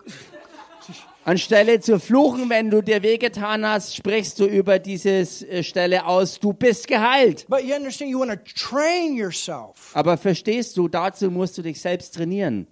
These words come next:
Speaker 2: I, I, my son and I were driving down the road one day out, out on the Autobahn,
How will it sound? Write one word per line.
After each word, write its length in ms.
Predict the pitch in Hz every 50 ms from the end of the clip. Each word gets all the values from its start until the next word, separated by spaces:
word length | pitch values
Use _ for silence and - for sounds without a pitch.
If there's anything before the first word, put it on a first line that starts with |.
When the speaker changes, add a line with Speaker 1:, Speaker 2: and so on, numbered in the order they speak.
| _
Speaker 2:
I, 140 | - 208 196 -
I, 260 | 214 240 247 220 - - - - - _ 240
my 380 | 214 208 226 226 226 226 220 - -
son 300 | 196 - - 254 262 269
and 80 | 262 254
I 120 | 240 233
were 160 | 226 233 240
driving 380 | 196 240 240 233 233 226 233 226
down 200 | 226 226 226 226
the 60 | 220
road 300 | 208 214 240 262 285 226
one 240 | 226 233 220 214 214
day 340 | 202 208 208 208 208 208 -
out, 280 | - 196 202 208 202 -
out 200 | - 196 202 196
on 100 | 196 190
the 80 | 196 196
Autobahn, 400 | 208 240 269 277 226 208 208